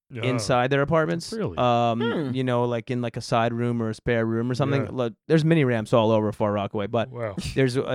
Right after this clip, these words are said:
Speaker 2: there's one gentleman, I'm not gonna say who, just I'm not allowed.
Speaker 1: Mm.
Speaker 2: Um,
Speaker 1: Ooh.
Speaker 2: three stories,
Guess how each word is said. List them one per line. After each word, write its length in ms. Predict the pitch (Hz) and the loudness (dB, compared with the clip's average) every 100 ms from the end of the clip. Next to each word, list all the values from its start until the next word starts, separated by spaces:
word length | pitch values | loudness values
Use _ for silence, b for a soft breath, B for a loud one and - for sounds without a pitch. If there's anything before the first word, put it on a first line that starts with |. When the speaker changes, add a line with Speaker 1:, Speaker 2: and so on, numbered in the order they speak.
| 127 | 2
Speaker 2:
there's 260 | 123 123 123 | 4 2 0
one 460 | 123 135 135 131 - | -2 0 0 -4 -2
gentleman, 280 | 123 131 135 | 0 0 0
I'm 60 | |
not 120 | 113 | -2
gonna 100 | 113 | -4
say 160 | 110 113 | -2 0
who, 160 | 117 117 | 0 -2
just 160 | 113 | -4
I'm 80 | 104 | -8
not 140 | 107 | -6
allowed. 360 | 107 104 110 113 _ | -4 -2 -2 -4 _
Speaker 1:
Mm. 100 | 120 | -8
Speaker 2:
Um, 460 | 123 110 110 110 110 | -2 0 2 0 -4
Speaker 1:
Ooh. 180 | 117 - - | -10 -12 -8
Speaker 2:
three 300 | 135 131 135 | -4 0 -2
stories, 760 | - 131 120 113 110 107 - | 0 2 2 2 0 -4 -12